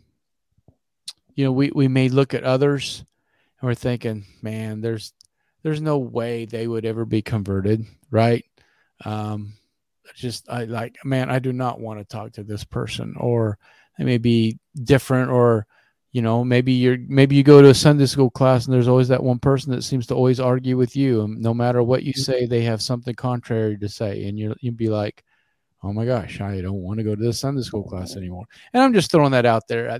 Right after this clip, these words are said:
Speaker 1: I mean, that could be something, but, you know,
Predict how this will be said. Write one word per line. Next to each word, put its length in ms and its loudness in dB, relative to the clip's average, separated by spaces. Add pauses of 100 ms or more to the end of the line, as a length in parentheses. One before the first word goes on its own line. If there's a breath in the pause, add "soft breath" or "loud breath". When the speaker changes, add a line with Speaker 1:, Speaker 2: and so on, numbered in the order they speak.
Speaker 1:
I 40 -2
mean, 320 -6
that 160 -2
could 200 -4
be 120 -6
something, 420 -8
but, 240 2 (1000)
you 140 0
know, 120 2